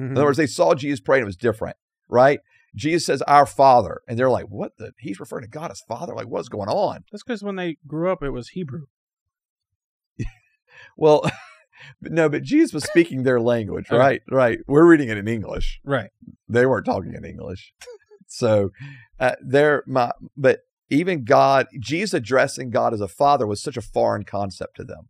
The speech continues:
Speaker 1: Mm-hmm.
Speaker 2: They would, that would have not been part of their vocabulary. They would have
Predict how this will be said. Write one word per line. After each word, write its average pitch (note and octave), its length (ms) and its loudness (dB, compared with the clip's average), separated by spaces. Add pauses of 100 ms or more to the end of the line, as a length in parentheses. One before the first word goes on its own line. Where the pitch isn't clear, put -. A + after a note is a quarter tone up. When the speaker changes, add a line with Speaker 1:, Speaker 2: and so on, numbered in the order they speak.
(100)
Speaker 1:
Mm-hmm. B2+ 240 -8 (160)
Speaker 2:
They A#2+ 120 0
would, A#2+ 200 -2
that C3 140 4
would C#3 80 -4
have B2+ 80 -6
not B2 240 -2
been A#2 280 -2 (380)
part C3+ 200 4
of A#2 60 0
their G#2+ 80 0
vocabulary. G2 680 2
They A2 120 0
would C3+ 100 2
have A2+ 120 -4